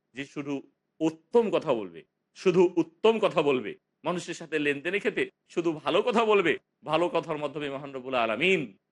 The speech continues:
তার বান্দাকে তিনি সওয়াব দিয়ে থাকেন।" মহান রব্বুল আলামিন সূরাতুল মায়েদার পঁচাশি নম্বরে আয়াতে ইরশাদ করেন, "ফাআসাবাহুমুল্লাহু বিমা ক্বালু।"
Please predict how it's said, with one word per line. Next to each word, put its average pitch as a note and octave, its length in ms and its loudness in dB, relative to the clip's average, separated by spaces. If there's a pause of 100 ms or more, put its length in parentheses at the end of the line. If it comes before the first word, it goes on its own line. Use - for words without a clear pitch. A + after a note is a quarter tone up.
(160)
তার C#3+ 180 0
বান্দাকে B2+ 400 -8
তিনি A2+ 160 -18
সওয়াব A2 440 -6
দিয়ে F#2 160 -10
থাকেন।" D#2+ 420 -20 (340)
মহান D3+ 220 -2
রব্বুল B2 200 -6
আলামিন A2+ 440 -2 (460)
সূরাতুল D#3+ 500 -2
মায়েদার C#3 680 0 (340)
পঁচাশি G3 400 -4
নম্বরে D#3 320 2
আয়াতে C#3 360 2
ইরশাদ D#3 300 -2
করেন, A#2+ 380 0 (320)
"ফাআসাবাহুমুল্লাহু D3 1500 2
বিমা A#2+ 380 -4 (120)
ক্বালু।" G#2+ 640 -4